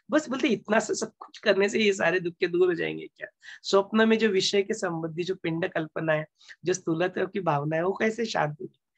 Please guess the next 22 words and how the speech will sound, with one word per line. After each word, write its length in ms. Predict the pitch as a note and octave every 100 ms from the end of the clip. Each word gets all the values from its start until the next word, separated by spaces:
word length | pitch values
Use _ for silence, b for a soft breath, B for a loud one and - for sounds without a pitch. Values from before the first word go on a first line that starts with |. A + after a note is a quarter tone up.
| b b -
इसके 220 | D3+ F3+
ऊपर 180 | F3 F3
वशिष्ठ 300 | E3 - - E3+
मुनि 240 | E3 D#3+
कहते, 160 | F3 F#3+
पूर्वापार, 1000 | - D#3 D3+ F3 F3+ - D#3 D#3 B2 - _ _ _ _
पूर्वी 400 | D3+ C3+ D3 G3
से 180 | F#3 E3+
ही 240 | D3+ B2+ - b b b -
सारी 220 | D3+ D#3
जो 200 | D#3 F3+
घटना 420 | D#3 D3+ D3 D3
का 140 | D#3 E3
जो 120 | D#3
क्रम 340 | - D#3+ E3
है, 80 | D#3+
इसका 220 | D3 -
विचार 500 | D#3 C#3 - D#3+ E3+
यदि 200 | D#3 D3 -
तुम 140 | D3+
करते 360 | - C#3 - D3
हो, 220 | D3+